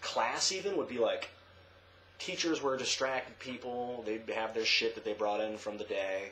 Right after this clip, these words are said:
from their lives, from their fucking crazy parents who were in World War Two or in that time.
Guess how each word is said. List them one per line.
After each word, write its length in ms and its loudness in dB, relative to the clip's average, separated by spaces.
from 120 -6
their 120 -4
lives, 720 -2
from 120 -8
their 200 4
fucking 420 -12
crazy 320 -2
parents 640 -4
who 400 -2
were 120 -2
in 100 -6
World 220 -2
War 160 -2
Two 420 -4
or 400 -6
in 140 -6
that 160 -2
time. 500 -2